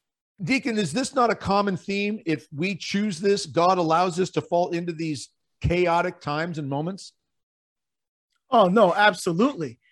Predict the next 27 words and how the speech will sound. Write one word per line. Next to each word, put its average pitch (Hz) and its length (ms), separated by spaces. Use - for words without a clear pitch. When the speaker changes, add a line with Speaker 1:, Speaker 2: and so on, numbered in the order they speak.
Speaker 2:
And 202 140
in 190 40
fact, 208 300
to, 202 340
to 202 240
even 214 240
go 208 160
further, 226 460
what 175 200
you 240 160
said, 156 320
Doug, 156 280
what 254 160
does 202 180
Jesus 240 340
say 226 220
in, 190 360
uh, 170 240
Luke 233 400
chapter 226 320
twelve, 185 460
right? 170 120
He 175 60
goes, 175 240
uh, 170 140
uh, 170 280
uh, 156 380